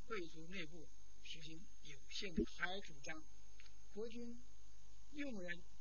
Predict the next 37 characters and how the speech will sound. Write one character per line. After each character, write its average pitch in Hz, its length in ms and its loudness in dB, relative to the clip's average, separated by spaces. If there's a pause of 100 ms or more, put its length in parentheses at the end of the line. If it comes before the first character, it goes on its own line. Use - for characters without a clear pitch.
(160)
杀 214 440 4
人 - 260 0 (640)
都 214 100 2
要 196 220 0
听 196 300 2
取 160 200 -2 (280)
我 160 220 -4
们 160 200 -2
的 196 80 -2
意 165 200 -2
见， 170 220 0 (460)
才 - 160 -2
做 165 220 -2
最 185 240 -2
后 - 140 -2
的 - 60 -2 (100)
决 131 180 -2
定。 151 120 -2 (1800)
这 269 120 2
种 220 140 2
思 247 200 0
想 220 120 2 (640)
十 180 180 0
分 202 180 0
激 180 220 0
进， 196 160 0 (1300)
跟 254 280 0 (140)
孔 262 300 0
子 208 100 0
的 180 120 0
君 247 340 -2
君 254 180 0
臣 165 220 -2
臣 160 200 -2
的 180 120 -2
学 156 180 -2
说 - 240 -2